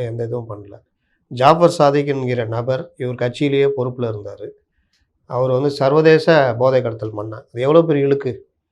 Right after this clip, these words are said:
இந்த பீரியட்ல தான் நீங்க பார்த்தீங்கன்னா கஞ்சாவுடைய செயல்பாடுகள் இதெல்லாம் வந்து அதிகமா இருக்கு, அஹ் வன்முறை இருக்கு அப்படின்னு எல்லாரும் விமர்சனம் வைக்கிறாங்க.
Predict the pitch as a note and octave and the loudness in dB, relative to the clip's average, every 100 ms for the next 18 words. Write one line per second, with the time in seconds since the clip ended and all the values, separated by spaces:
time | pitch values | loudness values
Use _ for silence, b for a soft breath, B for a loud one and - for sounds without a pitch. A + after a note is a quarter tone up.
0 | _ _ _ _ _ - C3 C#3+ D#3 D#3 | _ _ _ _ _ -6 0 2 4 4
1 | E3 F3 E3 D#3+ E3+ D3+ C3+ C3 C3 C#3 | 4 4 4 2 2 0 -2 0 -2 -2
2 | C#3+ B2+ B2+ C#3+ C3 A#2+ A2+ G#2+ A#2+ A#2+ | -4 -4 -2 0 0 -2 -6 -8 -6 -6
3 | A#2 A2 A2 A2 A2 A#2+ A#2 A2+ G#2+ A#2 | -6 -8 -8 -10 -10 -12 -10 -10 -8 -10
4 | B2 A#2+ A2+ B2 D3+ _ _ _ _ _ | -8 -10 -10 -14 -16 _ _ _ _ _
5 | - A#2 C3 C3+ C3+ A#2+ A#2 A2 A#2+ A#2+ | -10 -6 -2 0 0 -2 -4 -8 -8 -8
6 | A#2 D#3 F#3 D3 E3+ G#3 A#3 B3+ B3 A#3+ | -8 -6 -2 -2 -4 -6 -4 -4 0 0
7 | E3+ D#3+ D#3 C3 G#2+ G2+ F#2+ | 2 0 -2 -8 -6 -12 -14